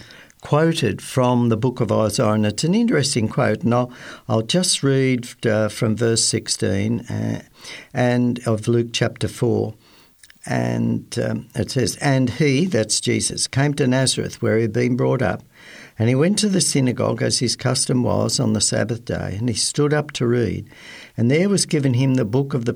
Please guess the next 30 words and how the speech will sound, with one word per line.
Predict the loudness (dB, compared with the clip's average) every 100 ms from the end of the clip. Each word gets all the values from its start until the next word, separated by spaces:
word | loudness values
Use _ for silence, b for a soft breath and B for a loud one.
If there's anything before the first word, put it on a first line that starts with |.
| -2
prophet | -2 -2 -2
Isaiah, | 0 0 0 0 0 0
and | 0
he | 0
opened | 0 0 0 0
the | 0 0
book | -2
and | -2 -2
found | -2 0 2 2 2 2
the | 0
place | 0 0 0 -2 -4 -6 B B B _
where | 0
it | 0 0
was | -2 2
written, | 0 0 -6 -10 -16 B B B B B -4
'The | 0
Spirit | 0 0 2 2 4 2
of | 2
the | 2
Lord | 2 2 2 2
is | 2 0
upon | -2 0 2
me, | 2 0
because | -4 0 0 2 0
he | 0
has | 0 0
anointed | 0 0 2 2 0 -2
me | 0 -2
to | -2 -8
preach | -8 -2 0 0 -4